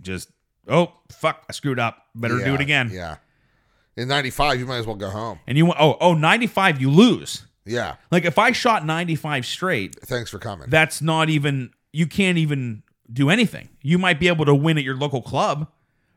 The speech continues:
Speaker 1: but you go national or s-, even statewide, a ninety-five is, you might as well you know, "Thanks for coming." No,
Speaker 2: Throw,
Speaker 1: exactly.
Speaker 2: throw in the towel.
Speaker 1: "Thanks for coming."
Speaker 2: That's,
Speaker 1: 'Cause,
Speaker 2: like, the best.
Speaker 1: because when you are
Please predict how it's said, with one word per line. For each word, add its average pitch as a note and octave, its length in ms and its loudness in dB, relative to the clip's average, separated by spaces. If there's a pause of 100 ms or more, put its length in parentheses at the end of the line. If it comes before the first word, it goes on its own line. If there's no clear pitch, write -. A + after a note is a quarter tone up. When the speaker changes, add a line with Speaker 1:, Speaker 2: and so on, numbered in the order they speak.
(100)
Speaker 1:
but B2 260 -2
you C#3+ 100 -2
go D#3+ 200 4
national D3 720 -2 (260)
or C#3 200 -2
s-, - 120 -10
even E3+ 220 0
statewide, A2+ 760 -2
a A#2+ 80 -8
ninety-five C#3+ 760 -4
is, A2 160 -6
you B2 80 -4
might B2+ 260 -4
as A#2+ 140 -8
well A2 360 -2 (280)
you D3+ 80 -2
know, A2 80 -2
"Thanks D3+ 280 -2
for A#2+ 120 -8
coming." C3 340 -4
No, D3 60 -4
Speaker 2:
Throw, A2+ 60 -2
Speaker 1:
exactly. C#3+ 420 2
Speaker 2:
throw G#2+ 180 -8
in G2+ 80 -12
the F#2+ 60 -16
towel. D#2+ 260 -12 (120)
Speaker 1:
"Thanks D#3 340 -2
for A#2+ 100 -14
coming." A#2 300 -6 (120)
Speaker 2:
That's, D#3 120 2 (140)
Speaker 1:
'Cause, - 20 -10
Speaker 2:
like, E2+ 140 -14
the - 80 -16
best. - 80 -20
Speaker 1:
because D#3 460 -2
when C#3+ 220 -6
you G3+ 280 -4
are F3 220 -2